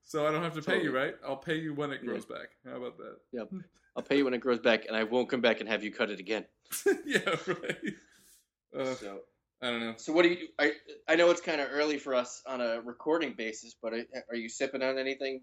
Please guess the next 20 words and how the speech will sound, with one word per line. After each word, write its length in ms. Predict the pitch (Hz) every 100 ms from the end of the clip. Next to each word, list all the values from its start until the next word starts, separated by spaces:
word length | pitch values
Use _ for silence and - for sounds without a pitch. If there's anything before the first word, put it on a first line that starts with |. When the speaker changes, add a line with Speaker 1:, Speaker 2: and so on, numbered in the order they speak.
| -
Speaker 2:
special? 480 | - 143 135 156 - _ _ _ -
Speaker 1:
Yeah, 300 | 214 262 247
man. 300 | 262 185 285
Uh, 340 | 170 170 160
so 180 | 165 185
I'm, 260 | 175 175 -
I'm 360 | 170 190 196 -
currently 380 | - 202 185 190
roasting 440 | 165 180 175 180
a 60 | 180
chicken. 420 | - 165 202 208 - _ _ _ _ _ _ _ _ _ _ _ _
Um, 260 | 123 123 131
Speaker 2:
Nice. 120 | - 147
Speaker 1:
I'm 140 | 135
gonna 260 | 139 135 131
turn 240 | - 156
that 200 | 147 131
into 260 | 143 131 139
Mexican 460 | 139 139 143 143
food. 300 | - 139 160